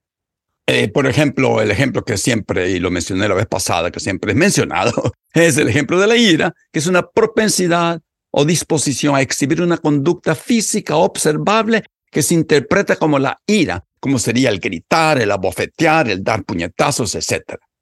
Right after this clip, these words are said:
Ah, pero otra cosita que tengo que explicar aquí, y tenemos que entender, y es lo que nosotros comprendemos por el concepto de concepto o grupo de conceptos.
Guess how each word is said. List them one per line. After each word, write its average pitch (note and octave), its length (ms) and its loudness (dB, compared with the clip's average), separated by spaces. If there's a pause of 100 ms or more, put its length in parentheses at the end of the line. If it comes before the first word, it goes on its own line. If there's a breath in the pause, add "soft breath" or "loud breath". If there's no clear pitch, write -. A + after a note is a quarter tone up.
(760)
Ah, C3+ 160 0
pero D3+ 160 6
otra B3 220 2
cosita - 380 -2
que C#3 80 0
tengo D3+ 240 0
que - 80 -2
explicar G2 460 -4
aquí, - 320 -14 (340)
y C3+ 100 -2
tenemos E3 400 0
que - 80 0
entender, G#2+ 560 -2 (180)
y C3+ 180 2
es F3 300 0 (200)
lo D#3 240 0
que E3 380 2
nosotros F3+ 500 0
comprendemos D3+ 720 0
por B2 160 -2
el A2+ 100 -2
concepto B2 600 0
de A#2+ 180 0 (240 soft breath)
concepto C#3+ 680 0 (760)
o - 340 0
grupo C#3+ 440 2
de C3 80 0
conceptos. - 640 -10